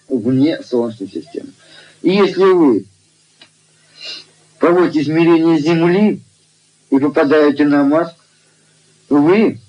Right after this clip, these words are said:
увидите ту же самую картину, что вы видели в Земле. Правда, только что поближе. Только и всего. А для того, чтобы увидеть иное, другое измерение,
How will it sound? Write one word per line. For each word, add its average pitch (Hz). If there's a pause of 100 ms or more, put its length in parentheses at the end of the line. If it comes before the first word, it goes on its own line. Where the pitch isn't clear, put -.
(280)
увидите 151
ту 151
же 156
самую 127
картину, 131
что 131
вы 127
видели 123
в 110
Земле. 107 (520)
Правда, 135
только 123
что 135
поближе. 90 (720)
Только 135
и 107
всего. 90 (840)
А 139
для 190
того, 226
чтобы 202
увидеть 208
иное, 214
другое 170
измерение, 175